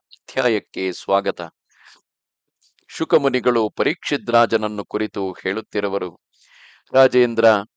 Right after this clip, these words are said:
ಕೇಳು, ಇದು ಹೀಗಿರಲು ಅಂಗೀರಸ ಗೋತ್ರದಲ್ಲಿ ಹುಟ್ಟಿದ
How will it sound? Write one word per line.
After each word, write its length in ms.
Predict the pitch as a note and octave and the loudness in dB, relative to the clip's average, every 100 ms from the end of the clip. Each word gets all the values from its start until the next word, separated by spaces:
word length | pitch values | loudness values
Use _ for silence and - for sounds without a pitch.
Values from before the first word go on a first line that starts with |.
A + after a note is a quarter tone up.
| _ _ _ | _ _ _
ಕೇಳು, 260 | D#3+ D3+ C3+ A#2 _ - - - - | 0 2 0 -6 _ -20 -20 -18 -4
ಇದು 260 | A3 F#3+ G3 | -2 0 0
ಹೀಗಿರಲು 600 | C#3+ F#3 F3 F3+ D#3+ D3 A#2+ _ _ - | 0 -2 0 0 2 0 -2 _ _ -4
ಅಂಗೀರಸ 540 | G3 G3+ G3 F3 E3+ | -2 2 4 4 4
ಗೋತ್ರದಲ್ಲಿ 720 | D#3+ D3+ E3 E3 D#3 D3 C#3+ | 2 0 0 2 2 2 2
ಹುಟ್ಟಿದ 480 | C3+ - D#3+ - C#3+ | 0 -2 -6 -2 2